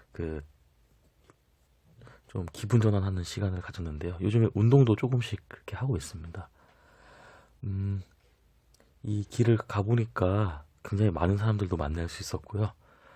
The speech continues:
그다음에 운동하시는 분들도 제법 많더라고요.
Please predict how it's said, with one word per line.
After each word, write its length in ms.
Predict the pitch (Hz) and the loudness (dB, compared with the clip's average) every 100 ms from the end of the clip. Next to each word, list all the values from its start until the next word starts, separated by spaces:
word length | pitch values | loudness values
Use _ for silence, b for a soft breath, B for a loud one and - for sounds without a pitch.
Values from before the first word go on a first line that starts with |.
| B B - | B B -6
그다음에 160 | 92 | -2
운동하시는 560 | 98 107 127 120 117 104 | 2 6 6 6 6 2
분들도 320 | 95 87 - - | 0 -6 -10 -8
제법 340 | - - 76 - _ | -4 -4 -6 -10 _
많더라고요. 720 | 85 82 95 78 73 85 78 | -4 -2 -4 -4 -4 -6 -6